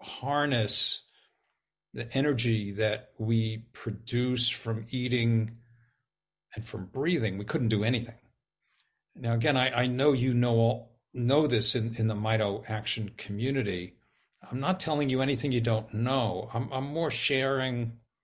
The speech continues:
my awe about this, and, and that, um, I just think it's amazing that we exist at all. I think it's even more amazing that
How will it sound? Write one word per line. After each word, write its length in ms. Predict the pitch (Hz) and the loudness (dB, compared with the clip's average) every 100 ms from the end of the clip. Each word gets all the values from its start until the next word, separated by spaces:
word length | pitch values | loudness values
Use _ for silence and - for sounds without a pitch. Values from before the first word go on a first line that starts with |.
| _ _ _ _ - | _ _ _ _ -2
my 260 | 110 113 113 | 2 2 4
awe 340 | 113 110 110 110 | 2 4 2 0
about 380 | 92 90 82 - | -4 -4 -6 -12
this, 420 | - - - - _ _ _ _ _ - - | -14 -12 -12 -12 _ _ _ _ _ -12 -6
and, 200 | 101 110 | -6 -2
and 240 | 117 101 | -2 0
that, 380 | 98 107 104 - _ _ _ _ _ _ _ _ _ - - | 0 0 -2 -8 _ _ _ _ _ _ _ _ _ -12 -8
um, 440 | 101 95 90 90 _ _ _ _ _ _ _ _ - | -6 -6 -10 -14 _ _ _ _ _ _ _ _ -6
I 60 | |
just 180 | 151 131 | -4 0
think 160 | 135 117 | 0 0
it's 140 | 113 | -2
amazing 680 | 104 98 107 110 101 87 - _ _ _ _ _ _ _ _ _ _ _ _ _ - | -2 0 0 0 -2 -6 -14 _ _ _ _ _ _ _ _ _ _ _ _ _ -6
that 120 | 120 | -2
we 120 | 110 | 0
exist 400 | 110 - 135 - | 0 4 4 2
at 80 | 107 | -2
all. 580 | 92 98 202 233 - - _ _ _ _ _ _ _ _ _ - | -2 -2 -2 -4 -8 -16 _ _ _ _ _ _ _ _ _ -6
I 60 | 117 | -4
think 180 | 123 | 0
it's 160 | 113 117 | 0 0
even 240 | 123 110 | 0 0
more 280 | 98 120 147 | 2 2 4
amazing 720 | 123 107 98 98 98 90 92 - _ _ _ _ _ | 4 4 2 0 -4 -6 -12 -18 _ _ _ _ _
that 340 | - 104 98 | -4 -2 -4